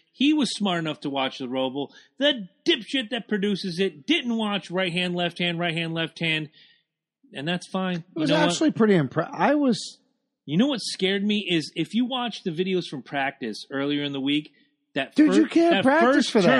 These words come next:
Speaker 2: that.
Speaker 1: that first turn, so many cars
Speaker 2: Mm.
Speaker 1: got wrecked and so many guys went to a backup car because that first turn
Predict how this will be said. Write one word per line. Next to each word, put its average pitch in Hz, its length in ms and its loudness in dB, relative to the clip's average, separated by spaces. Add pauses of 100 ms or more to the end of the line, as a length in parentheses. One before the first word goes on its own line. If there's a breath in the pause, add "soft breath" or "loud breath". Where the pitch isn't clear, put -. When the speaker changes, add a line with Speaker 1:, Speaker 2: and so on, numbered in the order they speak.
Speaker 2:
that. 101 360 -6
Speaker 1:
that 170 320 0
first 247 340 0
turn, 202 400 -2
so - 260 0
many 254 220 -2
cars 220 380 -2
Speaker 2:
Mm. - 60 -14
Speaker 1:
got 175 160 0
wrecked 180 260 -2
and 123 100 -10
so 196 220 -2
many 240 140 -4
guys 202 340 -4
went 180 160 -4
to 165 100 -4
a 135 40 -4
backup 151 520 -4
car 117 300 -2
because 123 320 -8
that 135 240 -10
first 196 320 -6
turn 170 320 -4